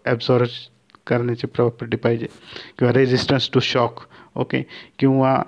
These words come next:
त्याच्यामध्ये फटीग resistance पाहिजे, म्हणजे damage न झालं पाहिजे, structural damage न झालं पाहिजे,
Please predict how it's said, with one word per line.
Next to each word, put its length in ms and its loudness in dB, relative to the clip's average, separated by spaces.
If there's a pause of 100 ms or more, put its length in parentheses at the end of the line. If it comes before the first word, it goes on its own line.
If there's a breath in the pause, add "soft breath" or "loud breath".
(160)
त्याच्यामध्ये 460 0
फटीग 340 0
resistance 560 2
पाहिजे, 260 0
म्हणजे 240 0
damage 460 0
न 100 2
झालं 260 2
पाहिजे, 380 2
structural 580 0
damage 400 0
न 100 -2
झालं 240 0
पाहिजे, 280 -2